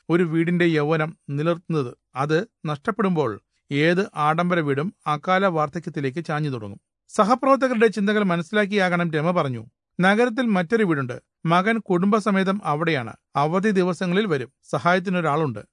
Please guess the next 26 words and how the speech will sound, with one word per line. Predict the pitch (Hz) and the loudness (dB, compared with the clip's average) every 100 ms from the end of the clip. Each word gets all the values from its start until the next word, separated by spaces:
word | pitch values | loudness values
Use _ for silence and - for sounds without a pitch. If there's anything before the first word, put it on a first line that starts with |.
| _ - | _ -2
വരുമ്പോഴൊക്കെ | 147 160 170 175 220 | 0 2 2 2 2
നിർബന്ധിക്കും | 196 180 185 175 208 233 | 0 0 -2 -2 -4 -4
കൂടെ | 208 165 | -2 -2
ചെല്ലാൻ. | 156 120 101 - _ _ | -4 -8 -10 -16 _ _
ഞാൻ | 160 175 190 | 0 0 2
കൂടി | 214 | 0
പോയാൽ | 208 208 208 220 | 2 2 2 0
ഈ | 180 | -6
വീട്ടിന്റെ | 170 160 170 196 196 | -2 -2 -2 0 2
ആത്മാവ് | 165 160 180 170 170 - | 2 0 -2 -2 -4 -6
എന്നെ | 160 170 | -4 -4
ശപിക്കില്ലേ? | - 143 165 143 120 - _ _ | -6 -8 -6 -6 -6 -12 _ _
മാത്രമല്ല, | 147 180 180 143 156 - _ | -2 0 0 0 -2 -4 _
പിന്നെ | 175 175 202 | -2 0 -2
ഓരോ | 156 160 180 214 | 0 2 4 4
ദിവസവും | 196 190 - 190 202 185 | 4 2 0 -2 -2 -4
അദ്ദേഹം | 156 175 170 | -2 -2 0
വീണ്ടും | 160 180 185 | 0 0 0
വീണ്ടും | 165 165 180 | 0 -2 -4
മരിച്ചുകൊണ്ടിരിക്കില്ലേ? | 151 147 151 - 185 147 131 123 123 117 _ _ _ 147 | -6 -4 -4 -2 -2 -2 -4 -6 -8 -10 _ _ _ -2
രമയുടെ | 151 175 185 | 2 2 2
ചോദ്യം | 180 160 160 180 | 0 0 0 -2
കേട്ട് | 160 160 156 | 0 0 -2
സഹപ്രവർത്തകർ | - 147 156 165 151 151 | -2 -6 -2 -2 -2 -6
പരസ്പരം | 139 143 139 - 156 | -6 -8 -8 -6 -6
നോക്കി. | 127 113 | -6 -10